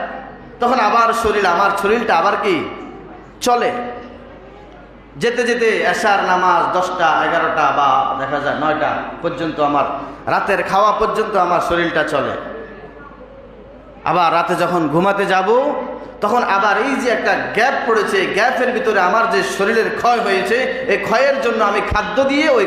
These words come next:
ক্ষয়টাকে পূরণ, পূরণ করি। তখন সারা রাত্রি আমি তৃপ্তি সহকারে ঘুম যেতে পারি, নিদ্রা যেতে পারি।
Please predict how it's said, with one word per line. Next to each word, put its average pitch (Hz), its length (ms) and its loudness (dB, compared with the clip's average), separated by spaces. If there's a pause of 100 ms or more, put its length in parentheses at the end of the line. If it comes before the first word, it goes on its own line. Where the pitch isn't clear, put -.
ক্ষয়টাকে 208 460 0
পূরণ, 180 200 0 (260)
পূরণ 208 320 2
করি। 143 180 -2 (1200)
তখন 165 200 0 (160)
সারা 165 300 2
রাত্রি 175 340 0
আমি 160 240 0 (1400)
তৃপ্তি 277 360 -2 (120)
সহকারে 233 500 2 (920)
ঘুম 151 180 2
যেতে 147 240 0
পারি, 135 240 0
নিদ্রা 139 320 0
যেতে 127 220 -6
পারি। 98 240 -8